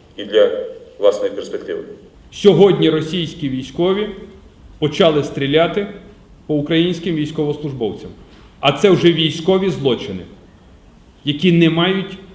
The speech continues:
Speaker 2: терміну давнини. Тому, перше, негайне скликання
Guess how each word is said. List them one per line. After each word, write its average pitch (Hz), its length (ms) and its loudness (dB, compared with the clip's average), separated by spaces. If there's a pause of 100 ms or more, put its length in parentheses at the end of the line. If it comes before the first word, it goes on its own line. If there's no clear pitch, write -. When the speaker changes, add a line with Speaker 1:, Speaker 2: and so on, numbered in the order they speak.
Speaker 2:
терміну 160 440 2
давнини. 151 420 -4 (2250)
Тому, 175 580 2 (580)
перше, 143 480 0 (840)
негайне 175 500 2
скликання 131 640 -4